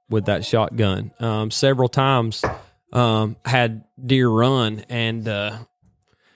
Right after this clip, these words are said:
but being able to shoot a little bit further. Now, I feel like my effective range with that gun is two hundred fifty yards at a, at a minimum. I believe I could hit a deer no problem at two hundred fifty yards.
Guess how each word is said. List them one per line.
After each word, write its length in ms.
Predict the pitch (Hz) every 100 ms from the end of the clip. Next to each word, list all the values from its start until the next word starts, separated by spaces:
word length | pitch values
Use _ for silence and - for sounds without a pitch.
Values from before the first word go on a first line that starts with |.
| _ -
but 180 | 143 147
being 220 | 175 170
able 200 | 156 139
to 80 | 117
shoot 360 | - 175 175
a 60 | -
little 220 | 123 117
bit 200 | 107 113 113
further. 340 | 123 113 110
Now, 280 | 110 117 127
I 40 |
feel 200 | 156 160
like 200 | 151 139
my 220 | 139 135 104
effective 600 | 107 - 151 - 139 117
range 380 | 123 127 139 131
with 80 | 135
that 180 | 123
gun 420 | 139 139 139 131 120
is 200 | 120 -
two 220 | - 123
hundred 240 | 120 113 107
fifty 260 | 110 -
yards 320 | 110 110 104
at 120 | 110 104
a, 160 | 104 -
at 120 | 110
a 40 |
minimum. 420 | 104 101 98 90 117
I 80 |
believe 280 | 127 131 127
I 120 | 117
could 140 | 120 113
hit 140 | 113
a 60 | 107
deer 220 | 110 107
no 160 | 107 107
problem 340 | 110 101 101
at 80 | -
two 140 | 110
hundred 180 | 101 104
fifty 240 | 101 -
yards. 420 | 71 69 - -